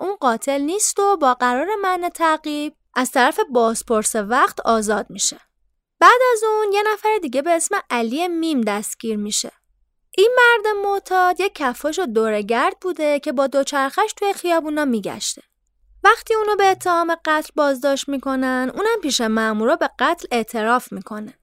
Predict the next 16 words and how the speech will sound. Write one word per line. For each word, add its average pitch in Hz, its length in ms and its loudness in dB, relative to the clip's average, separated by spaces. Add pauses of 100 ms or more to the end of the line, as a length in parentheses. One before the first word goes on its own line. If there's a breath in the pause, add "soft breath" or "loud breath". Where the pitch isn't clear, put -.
(140)
اما 415 400 4
نکتهش 294 400 0
این 415 180 -2
بوده 440 180 0
که 440 180 -4
نه 415 120 2
دوچرخش 254 680 -2
مدل 440 320 2
کوهستان 359 640 0
بوده، 311 320 -2
نه 370 140 0
خال 466 200 2 (120)
گوشتی 247 380 -4
رو 220 100 -4
صورتش 208 560 -4
داشته. 208 500 -6